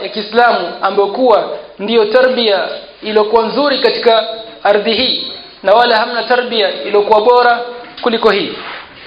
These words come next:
Kwa hivyo jia-, vijana, ili tuweze kutekeleza majukumu yetu kama inavyotarajiwa kutokana au kutoka kwa wazazi wetu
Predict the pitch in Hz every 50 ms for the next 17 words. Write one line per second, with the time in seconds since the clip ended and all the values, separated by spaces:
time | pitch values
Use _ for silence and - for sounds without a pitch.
0 | - - - - - - - _ - - - - - - - - - - 214 226
1 | 247 247 220 240 247 240 233 - - 180 220 208 254 247 220 190 160 - - -
2 | - - - - - - _ _ _ _ _ _ - 269 285 277 269 - 262 262
3 | 254 240 - 220 202 - - - 196 208 214 233 240 208 - 190 175 - - 185
4 | 185 175 - - - 202 214 220 202 - 135 139 139 - - - _ _ _ _
5 | _ _ _ _ _ _ _ _ _ - - _ _ _ _ _ - 240 247 247
6 | 247 233 233 214 214 226 208 214 208 214 214 220 233 233 208 165 131 - - -
7 | - - - - _ _ - - - _ _ _ - - - - _ _ _ _
8 | _ _ _ _ - - - - - 196 180 226 247 254 247 247 240 240 226 233
9 | - - - - - _ _ - _ _ - 202 208 202 208 214 247 240 214 208
10 | 220 214 - 214 208 - 202 233 247 240 - - 226 220 208